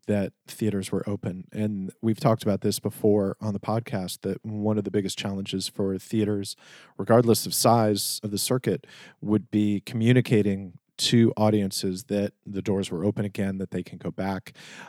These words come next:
And that's something that the industry as a whole is clearly still gotta wrestle with, because that thirty percent number is a little eye-opening for me. And how do you think, you know, where do we see this going?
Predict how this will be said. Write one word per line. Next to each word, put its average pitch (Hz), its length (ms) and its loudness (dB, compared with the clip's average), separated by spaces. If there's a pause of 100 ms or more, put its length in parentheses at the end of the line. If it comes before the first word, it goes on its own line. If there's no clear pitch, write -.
(300)
And 107 520 -2 (140)
that's 110 220 4
something 104 520 0
that 101 220 0 (200)
the 113 120 0
industry 113 380 4
as 95 80 -2
a 95 60 -2
whole 113 340 8
is 90 140 0
clearly 98 880 4
still 101 720 2
gotta 98 220 0
wrestle 95 440 2
with, 87 320 -4
because 92 300 -4
that 101 260 0 (140)
thirty 104 240 0
percent - 340 -6
number 92 420 -4
is 90 400 -2 (600)
a 110 40 -4
little 95 680 -2 (160)
eye-opening 92 600 0 (220)
for - 200 -6
me. 92 320 -6 (220)
And 95 760 -6 (340)
how 143 220 4
do 151 80 2
you 156 100 4
think, 139 240 -2
you 135 140 -4
know, 110 240 2
where 113 260 4
do 127 80 8
we 127 120 8
see 123 160 2
this 107 180 2
going? 98 460 0